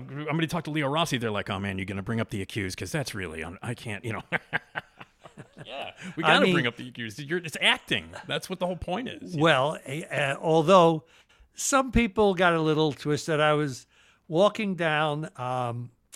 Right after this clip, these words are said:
Speaker 2: Ventura Boulevard in Studio City, and the movie was out in the theaters and was create the big hubbub.
Speaker 1: Yeah.
Speaker 2: And, <laughs> uh, oh boy, uh, a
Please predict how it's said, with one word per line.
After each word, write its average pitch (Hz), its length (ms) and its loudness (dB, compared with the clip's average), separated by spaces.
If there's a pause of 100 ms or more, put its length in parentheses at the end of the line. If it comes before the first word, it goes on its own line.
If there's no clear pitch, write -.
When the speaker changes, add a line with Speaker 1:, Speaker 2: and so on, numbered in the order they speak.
(240)
Speaker 2:
Ventura 180 460 -2
Boulevard 135 500 2
in 117 60 -12
Studio 160 400 -2
City, 135 480 -6 (520)
and 139 180 -8
the 139 40 -6
movie 151 320 2
was 127 160 -2
out 131 240 4
in 131 160 -4
the 131 100 -6
theaters 127 600 -10
and 127 240 -10 (440)
was 123 160 -10
create 127 540 -8
the 123 100 -8
big 117 300 -12
hubbub. 110 500 -8 (140)
Speaker 1:
Yeah. 117 300 -4 (240)
Speaker 2:
And, 139 420 -6 (120)
<laughs> - 100 -10
uh, 123 180 -4 (600)
oh 120 240 -8
boy, 95 340 -12 (920)
uh, 120 280 -8 (120)
a 123 200 -12